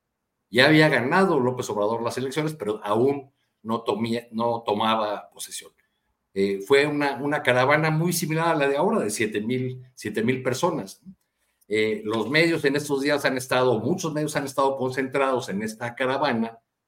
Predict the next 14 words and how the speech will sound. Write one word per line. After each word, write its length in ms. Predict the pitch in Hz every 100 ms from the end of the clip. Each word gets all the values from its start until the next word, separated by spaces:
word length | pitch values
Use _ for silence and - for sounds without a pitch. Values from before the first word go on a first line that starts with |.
| _
que 140 | 117
con 280 | - 120 120
todo 320 | 165 175 180
y 60 | 151
su 120 | -
importancia 680 | 127 123 117 131 147 156 110
y 60 |
con 240 | 98 92 95
todo 260 | 123 139
que 100 | 139
significa 640 | 117 107 113 120 127 123 113
un 360 | 120 131 135
recordatorio 960 | 127 117 - 98 95 98 - 135 135 127
de, 260 | 101 95